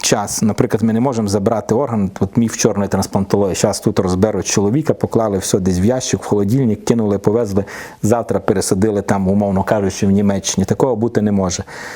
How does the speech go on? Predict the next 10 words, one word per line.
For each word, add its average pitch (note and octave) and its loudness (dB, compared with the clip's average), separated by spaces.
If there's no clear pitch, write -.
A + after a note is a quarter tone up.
Серце D3 -2
треба A#2 -2
від G#2 -2
з G#2 0
моменту A#2+ 0
забору G#2+ 0
з F#2+ -2
органа, G#2+ 0
від G#2 0
донора, G2+ 0